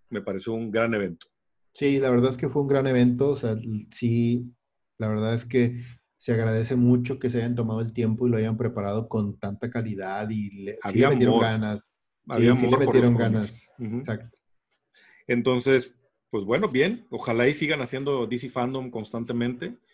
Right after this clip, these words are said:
Speaker 1: año tras año. Eh, a ver qué pa-, qué pasa con esta segunda parte improvisada de septiembre.
Speaker 2: Sí, a ver
Speaker 1: Supongo
Speaker 2: qué onda con eso, güey.
Speaker 1: a
Speaker 2: Ojalá
Speaker 1: ver
Speaker 2: y
Speaker 1: qué
Speaker 2: que hayan aprendido cosas y que se va-, se metan mucho más en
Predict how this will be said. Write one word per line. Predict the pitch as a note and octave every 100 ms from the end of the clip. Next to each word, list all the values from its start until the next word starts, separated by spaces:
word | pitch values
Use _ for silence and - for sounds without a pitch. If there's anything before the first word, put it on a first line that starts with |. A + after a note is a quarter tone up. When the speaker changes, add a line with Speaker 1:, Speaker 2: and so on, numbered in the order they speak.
| _ _ _ -
Speaker 1:
año | A2+ A#2+
tras | B2 G#2+ A#2+
año. | B2+ D#3+ G#3 A#3 _ _ _ _
Eh, | A2 F#2+
a | - G#2+
ver | A#2 A#2
qué | B2+
pa-, | - B2
qué | - G#2+
pasa | - A#2+ A#2 B2
con | A#2
esta | A2 A2
segunda | A2 A2+ A#2
parte | A#2+ A2 A#2
improvisada | G#2+ G#2 G2 A2 A2+
de |
septiembre. | G#2 F2+ A2 A2+ B2 - _ _ _ _
Speaker 2:
Sí, | B2 A#2+
a | B2
ver |
Speaker 1:
Supongo | A#2 A2+ G#2+
Speaker 2:
qué | B2+
onda | B2+ B2
con | B2
eso, | B2 A#2+ B2
güey. | A#2+
Speaker 1:
a |
Speaker 2:
Ojalá | A#2 D#3 D3+
Speaker 1:
ver | C#3+
Speaker 2:
y |
Speaker 1:
qué | D3+ D3+ -
Speaker 2:
que | -
hayan | C3+ C#3 C#3
aprendido | - B2 A#2 B2 B2
cosas | C3 B2 B2+
y | B2
que | A#2 A2+
se | -
va-, | A2 A#2 -
se | A#2+
metan | A#2 A#2 C3
mucho | B2+ A#2+ A#2
más | A2+ B2
en | B2 A2